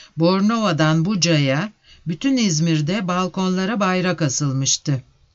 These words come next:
"Ege'nin Efes'i, laikliğin kalesi" sloganları atıldı. Sabah sekizde başladı, gece yarısına kadar kalabalık dağılmadı.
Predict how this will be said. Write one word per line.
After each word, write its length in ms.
"Ege'nin 680
Efes'i, 720
laikliğin 640
kalesi" 480
sloganları 840
atıldı. 680
Sabah 420
sekizde 580
başladı, 720
gece 260
yarısına 500
kadar 380
kalabalık 580
dağılmadı. 720